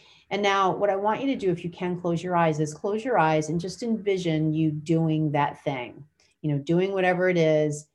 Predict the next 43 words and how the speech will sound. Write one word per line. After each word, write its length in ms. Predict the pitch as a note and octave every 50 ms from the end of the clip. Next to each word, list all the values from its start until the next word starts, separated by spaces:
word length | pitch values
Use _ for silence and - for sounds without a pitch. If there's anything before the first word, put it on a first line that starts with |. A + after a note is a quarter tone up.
| _ _ _
the 100 | D3+ D3
positive 540 | D3+ - - E3+ D#3+ E3+ E3+ F3 F3 F3 E3+
feedback 540 | - - E3+ E3 D#3+ D#3+ D3+ D3+ D3+ - D#3+
you're 100 | D#3 D3+
getting, 720 | D3+ D3+ D#3 D3+ D#3 D#3 D3+ D3+ D3+ D3+ D3+ D3+ D3+ - _ _
you 120 | - D3+ C#3+
know, 120 | C#3 C#3 -
to 220 | - - G#3 F#3
yourself, 720 | F3 F3 E3+ D#3+ E3 - - F3 D#3 D#3 D#3 D3+ D3+ D3+ - -
maybe 240 | D#3 D#3 D#3 E3+ E3 - E3+
even 220 | D#3+ D3+ D3+ D#3
positive 420 | D#3 - D3 D3 D3+ D#3 D3+ D3 D3+
feedback 480 | - D#3 D#3 D3+ D3+ C#3 C#3+ C#3+ -
you're 80 | C#3+ D3
getting 300 | D3 C#3+ C#3 D3 D3+ D3
from 180 | D3+ D#3+ D#3
those 220 | D3+ D3+ D3 D3 D#3+
around 440 | D#3 D3+ D#3 D3 C#3+ C#3+ C#3+ C#3+ C#3
you. 320 | C#3+ C#3+ C#3 C#3 C#3 C#3 - _ _ _ _ _
I 80 | F3 F3+
want 180 | G3 G#3 -
you 60 | C#4
to 80 | A#3+ A#3
get 220 | A3+ F#3 - - -
really 420 | F3+ F3 F3+ F3+ F3 F3 F3 E3+
kind 300 | E3+ - - E3 D#3 D#3
of 100 | D#3 D3+ - - _ -
into 360 | F#3+ F#3 F#3 E3+ - - F3
the 120 | D#3+ D#3+
experience. 580 | D3+ D3+ - - - F3 D#3 C#3+ C3+ C#3 - -
What 140 | _ E3 E3
are 40 | E3+
you 220 | F3+ G3+ G3+ F#3+ F3
wearing? 640 | E3+ D#3 D#3 D#3 D3+ D3+ D#3 D#3 D#3 D#3 D#3 D3+ D3+
What 100 | D3+ D3+
are 40 | E3+
you 200 | F3+ G3 F#3 E3+ - -
doing? 600 | - E3 E3 E3 E3 E3 D#3+ D#3+ D#3+ E3 D#3+ D#3 - _ _ _ _ _ _
What 240 | D3+ D3+ D3 D3
are 40 | D#3
you 140 | D3+ D3+ D#3
saying? 600 | - - - - E3+ D#3 D3+ D3 C3+ B2+ C3 C3
And, 180 | C3 C3+ C#3+